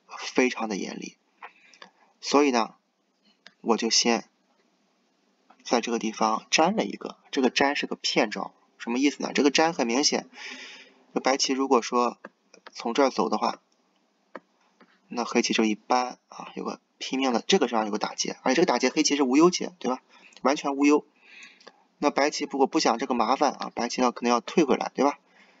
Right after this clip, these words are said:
黑棋这边可以先搜刮一下啊，再一搬，呃，再，再往里爬。那白角呢就缩水好多目啊，至少缩水个五六，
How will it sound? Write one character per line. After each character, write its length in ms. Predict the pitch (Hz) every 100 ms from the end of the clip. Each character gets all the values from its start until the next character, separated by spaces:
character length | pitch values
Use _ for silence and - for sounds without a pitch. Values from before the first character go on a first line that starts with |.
| _ _ -
黑 80 | 131
棋 100 | 123
这 140 | 143
边 180 | 127 113
可 140 | - 117
以 60 |
先 180 | - 110
搜 220 | - 120
刮 240 | 120 113 117
一 80 |
下 240 | 101 - -
啊， 140 | - -
再 240 | - 170
一 100 | 113
搬， 280 | - 104 -
呃， 140 | - 139
再， 260 | 160 135 - _ _ -
再 180 | 170
往 140 | 143 110
里 100 | 107
爬。 320 | - - - _ _ _ _ _ - - _ - _ _
那 120 | - 127
白 260 | 123 131
角 220 | 147 107
呢 160 | 107 110
就 180 | 120 107
缩 300 | - - 135
水 160 | 135 120
好 200 | - 98
多 140 | 120
目 220 | 135 143 -
啊， 200 | - -
至 100 | 151
少 200 | 143 104
缩 200 | - 139
水 180 | - 110
个 360 | 117 117 101 - _ _ - _ _ _ _ -
五 200 | 117 117
六， 340 | 143 143 139